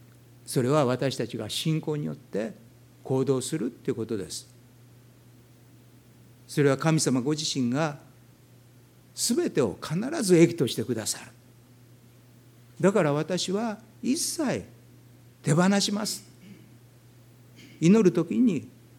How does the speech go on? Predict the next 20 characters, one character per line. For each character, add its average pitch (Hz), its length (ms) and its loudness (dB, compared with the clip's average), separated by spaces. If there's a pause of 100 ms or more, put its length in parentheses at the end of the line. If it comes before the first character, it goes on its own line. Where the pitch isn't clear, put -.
(1400)
本 143 240 4
当 135 160 0
の 127 60 0
勝 117 300 -2
利 101 100 -6
が 135 280 -6
与 123 220 -4
え 123 40 -2
ら 127 160 -4
れ 127 80 -6
る。 139 140 -10 (1700)
そ 160 160 0
れ 147 80 6
は 135 80 4
神 180 240 2
様 139 240 0
ご 131 100 -2
自 180 120 -4
身 220 280 0
が - 160 -8